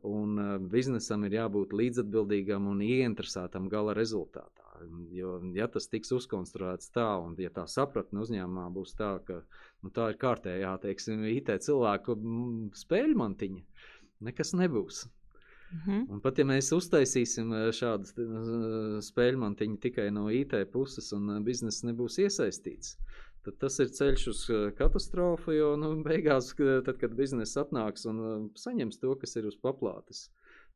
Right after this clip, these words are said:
Speaker 1: konstatēs, ka tas galīgi nav tas, ko vajadzēja. Lai izvairītos no tā, ir no paša sākuma jau jāstrādā kopā. Un, eh, mēs arī mēģinām meklēt tādas inovatīvas pieejas, eh, projektu vadīšanā. Daudzos projektos mums tagad ir, eh,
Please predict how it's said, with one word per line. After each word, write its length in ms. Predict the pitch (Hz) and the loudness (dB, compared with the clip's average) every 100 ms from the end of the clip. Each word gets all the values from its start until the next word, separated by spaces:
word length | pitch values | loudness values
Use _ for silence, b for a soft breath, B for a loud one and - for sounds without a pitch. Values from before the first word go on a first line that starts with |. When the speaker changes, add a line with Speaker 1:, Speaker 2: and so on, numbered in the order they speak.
| 131 | -6
Speaker 1:
konstatēs, 500 | 151 165 156 143 143 | -6 -4 2 2 4
ka 140 | 151 | 0
tas 200 | 147 139 | 0 0
galīgi 320 | 147 151 123 | 0 0 0
nav 160 | 139 135 | 0 -2
tas, 140 | 151 - | -4 0
ko 160 | 147 | 2
vajadzēja. 580 | 165 185 117 95 - - - - B B B B B B B | 2 2 0 -2 -8 -14 -20 -20 B B B B B B B
Lai 160 | 101 117 | 2 4
izvairītos 720 | 160 165 139 131 127 113 - | 6 8 8 6 6 2 2
no 140 | 117 | -2
tā, 420 | 113 123 135 143 135 | 0 2 4 4 4
ir 120 | 127 | 2
no 160 | 131 127 | 0 -2
paša 260 | 143 - | -4 -4
sākuma 460 | - 147 135 120 117 | -2 0 0 -2 -2
jau 100 | 113 | 0
jāstrādā 560 | 117 120 - 98 98 95 - | -2 -4 -4 -4 -2 -4 -2
kopā. 520 | 104 107 113 62 - - B B B B - | 0 0 0 -10 -12 -18 B B B B -10
Un, 240 | 95 98 | -4 -2
eh, 240 | 101 101 98 | 0 0 0
mēs 300 | 98 120 131 | 0 0 2
arī 140 | 123 | 2
mēģinām 400 | 123 135 135 113 | 4 2 2 2
meklēt 440 | 117 135 120 104 - | 0 0 2 2 0
tādas 260 | 101 - | -4 -2
inovatīvas 580 | 131 120 98 107 101 101 - | 0 0 0 0 0 0 2
pieejas, 500 | 135 120 98 98 - | 4 6 4 0 0
eh, 160 | 101 | -2
projektu 440 | 98 131 131 - 120 | 0 2 2 2 -2
vadīšanā. 920 | 160 143 123 123 120 113 110 104 104 | 2 2 0 -2 -2 0 0 -2 0
Daudzos 400 | 110 123 117 95 | 0 0 0 -4
projektos 520 | - 123 95 101 - | 2 2 2 -2 -2
mums 160 | 104 95 | -4 -4
tagad 320 | 113 98 - | -2 -2 -2
ir, 140 | 101 98 | -4 -2
eh, 280 | 98 95 | 0 -2